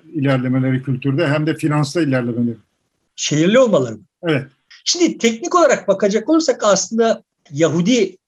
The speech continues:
Speaker 2: nüfus daha önce de şehirli. Performansı da şehirde gösterebilecek bir nüfus zaten. Kültürel becerileri itibariyle de öyleler. Ama işte kırsala sürülmüşler.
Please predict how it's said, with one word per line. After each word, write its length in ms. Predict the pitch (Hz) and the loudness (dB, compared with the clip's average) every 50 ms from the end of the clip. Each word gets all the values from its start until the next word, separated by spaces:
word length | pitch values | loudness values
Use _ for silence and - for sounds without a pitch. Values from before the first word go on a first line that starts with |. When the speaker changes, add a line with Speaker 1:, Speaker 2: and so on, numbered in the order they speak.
| _ - | _ -8
Speaker 2:
nüfus 640 | 131 143 175 175 - 190 175 - - - - - - | -4 -2 -2 -2 0 0 0 0 -2 -8 -10 -6 -2
daha 220 | 170 131 160 208 226 | 0 2 2 4 4
önce 200 | 214 226 254 240 | 4 4 2 2
de 80 | 214 | 2
şehirli. 640 | - - 185 180 165 185 190 202 196 170 127 110 - _ _ _ _ - | 0 2 2 2 4 2 2 0 0 -2 -2 -4 -8 _ _ _ _ -4
Performansı 600 | - 160 170 170 202 202 196 196 208 208 - - | -2 -2 -2 0 0 0 2 2 2 0 0 -2
da 80 | 370 | -2
şehirde 420 | - - 202 185 190 208 220 269 277 | -2 0 2 2 2 2 2 0 0
gösterebilecek 800 | 254 233 - - 196 180 170 143 143 139 127 135 127 - - | 0 0 -2 -2 -2 -2 -2 -2 -4 -6 -6 -6 -8 -8 -8
bir 260 | 135 127 - - _ _ - 139 | -10 -10 -10 -12 _ _ -14 -8
nüfus 360 | 135 131 - - 123 - - - | -8 -8 -6 -6 -8 -8 -4 0
zaten. 380 | 165 165 165 165 - - - - - - - _ | 2 2 2 2 -2 -10 -10 -12 -20 -20 -20 _
Kültürel 540 | - - 185 165 - 220 233 220 196 170 175 - _ _ _ - | -6 -2 -2 0 0 2 2 2 2 0 -4 -12 _ _ _ -10
becerileri 540 | 190 147 165 156 147 175 180 190 220 226 254 | -4 -2 0 0 2 2 2 4 4 2 2
itibariyle 540 | 226 - - 175 208 220 233 233 226 202 175 | 0 -2 0 2 2 2 4 2 2 2 2
de 100 | 185 202 | 2 2
öyleler. 500 | 202 214 202 175 139 117 101 - - _ _ _ _ - | 2 4 4 2 0 -2 -6 -12 -20 _ _ _ _ -2
Ama 200 | 226 233 262 247 | 0 2 2 2
işte 480 | 233 - - - - 269 262 262 254 - _ _ _ _ _ - | 2 0 -2 -4 -2 0 0 0 -2 -4 _ _ _ _ _ -8
kırsala 420 | - - 233 - - 175 247 302 | -4 -2 -2 0 2 2 2 2
sürülmüşler. 960 | 294 - 285 277 285 285 302 294 226 - - - 120 110 - - - - _ | 2 2 2 2 2 2 2 0 -2 -2 -2 -2 -4 -4 -6 -14 -20 -20 _